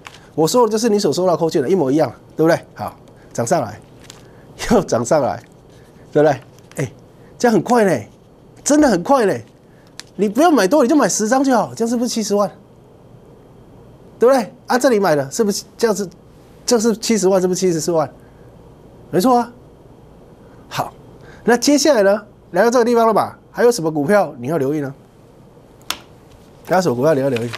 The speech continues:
来，这我昨天跟大家讲了嘛，昨天说我买这个嘛，对不对？昨天说买细微，为什么买细微？因为题材商机不变，但是股价已经修正了嘛。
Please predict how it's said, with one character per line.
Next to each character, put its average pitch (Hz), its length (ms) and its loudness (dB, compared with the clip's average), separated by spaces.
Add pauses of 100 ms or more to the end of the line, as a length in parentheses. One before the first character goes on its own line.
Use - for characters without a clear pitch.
(800)
来， 135 160 -6 (220)
这 240 160 2
我 202 40 2
昨 180 140 0
天 196 80 2
跟 208 80 2
大 208 80 2
家 208 60 2
讲 160 100 -4
了 113 80 -4
嘛， 104 140 -12 (880)
昨 185 160 -2
天 - 20 2
说 220 100 4
我 180 80 2
买 139 160 0
这 143 80 -4
个 151 60 -2
嘛， 110 160 -8 (680)
对 151 120 0
不 156 40 4
对？ 147 100 -6 (960)
昨 190 180 2
天 233 80 2
说 220 260 2
买 110 300 -4
细 - 200 -4
微， 110 140 -2 (1120)
为 294 100 0
什 175 100 -4
么 151 60 2
买 123 140 2
细 160 160 -2
微？ 107 100 -2 (1120)
因 277 160 2
为 302 160 2 (240)
题 226 260 2
材 143 240 -2
商 220 400 -2
机 208 220 -2
不 185 160 -4
变， 175 220 0
但 202 120 -2
是 202 140 -2
股 117 260 -6
价 208 220 0
已 120 100 -6
经 143 200 -2
修 160 180 -4
正 165 160 -4
了 117 60 -10
嘛。 - 80 -20